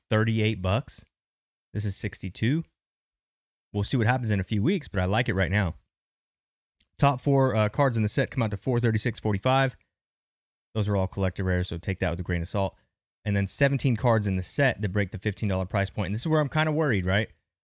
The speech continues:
Because there are fifteen collector rares.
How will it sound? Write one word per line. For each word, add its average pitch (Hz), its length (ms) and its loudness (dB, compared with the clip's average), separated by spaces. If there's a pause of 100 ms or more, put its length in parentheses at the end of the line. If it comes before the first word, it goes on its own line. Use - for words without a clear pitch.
(200)
Because 107 420 0 (120)
there 101 200 2
are 98 80 2
fifteen 131 440 0
collector 113 380 -2
rares. 92 400 0